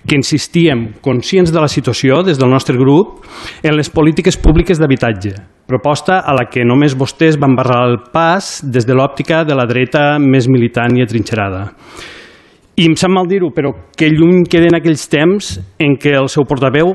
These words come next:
el de llavors, eh, no el senyor Oller, governava en coalició amb els socialistes i mantenia un discurs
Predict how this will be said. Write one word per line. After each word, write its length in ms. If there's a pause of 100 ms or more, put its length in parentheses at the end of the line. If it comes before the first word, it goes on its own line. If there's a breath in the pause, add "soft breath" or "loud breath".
el 80
de 140
llavors, 420
eh, 160
no 240
el 80
senyor 380
Oller, 160 (680 loud breath)
governava 560
en 80
coalició 380
amb 100
els 80
socialistes 640
i 80
mantenia 500
un 140
discurs 400